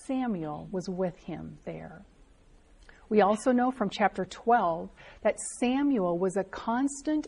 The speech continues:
intercessor for Israel. It tells us that he prayed daily for them.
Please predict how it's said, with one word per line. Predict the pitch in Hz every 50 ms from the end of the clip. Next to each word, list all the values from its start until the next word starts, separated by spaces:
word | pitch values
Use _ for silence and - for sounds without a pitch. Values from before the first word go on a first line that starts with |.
| - -
intercessor | 240 240 247 240 - 226 - - - 180 170 - - 185 180 185 - - - -
for | 240 233 214 175 175 170 170 165 - -
Israel. | - 190 185 180 185 175 165 156 - - - - - - - - - - - - - -
It | - 208
tells | - - - 240 226 240
us | 240 214 -
that | 202 190
he | - - 254 240
prayed | - - - - 220 196 202 196 185 196 - 196 175
daily | 160 190 180 175 185 185 175 175 170 175 175 180 - _ -
for | - - 185
them. | 160 170 160 156 170 - 196 202 214